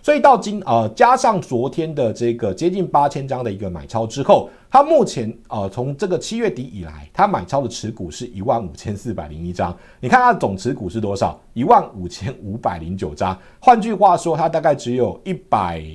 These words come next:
呃，一百零八张左右，它不是在这一波的一个行情买的，是之前就持有的。所以你就知道说他们的一个成本哈，当然昨天买的价格比较高，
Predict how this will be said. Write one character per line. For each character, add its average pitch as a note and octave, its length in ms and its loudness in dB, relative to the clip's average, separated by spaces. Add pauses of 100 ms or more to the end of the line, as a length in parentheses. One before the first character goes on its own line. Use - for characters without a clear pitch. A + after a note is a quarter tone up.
(180)
呃， G2+ 280 -2
一 A#3 80 -4
百 G#2+ 340 0
零 G#2+ 220 -6
八 C#3 220 0
张 B2+ 260 -4
左 F#2 180 -8
右， G#2+ 220 2 (120)
它 C3+ 120 4
不 A#2+ 200 -4
是 C3 200 -6
在 A#2+ 240 0
这 A#2 180 -6
一 A2+ 120 -2
波 A2 220 -6
的 F2+ 80 -6
一 E2+ 80 -8
个 F2 120 -10
行 E2+ 180 -10
情 E2+ 160 -10
买 D2+ 200 -8
的， C#2+ 160 -16
是 D#3 180 -8
之 E3 200 0
前 F#2+ 200 -6
就 G2+ 140 -2
持 F2 220 -8
有 F2 160 -4
的。 F2+ 160 -14 (280)
所 E4+ 140 2
以 - 20 2
你 C#4 60 -2
就 D#4 80 0
知 C4 80 -6
道 B3 180 6
说 G#3+ 180 0
他 A3 140 4
们 G#3 100 -2
的 E3+ 80 -2
一 D3 100 -4
个 D3+ 120 0
成 B2+ 240 -6
本 A#2 180 -2
哈， F#2 220 -2
当 A3 100 4
然 G3 160 4
昨 D3+ 160 -4
天 F3 140 0
买 B2 180 -4
的 F2 80 -12
价 C#3+ 240 -2
格 F#2 200 -6
比 F2+ 100 -12
较 G2+ 180 -4
高， G2+ 300 0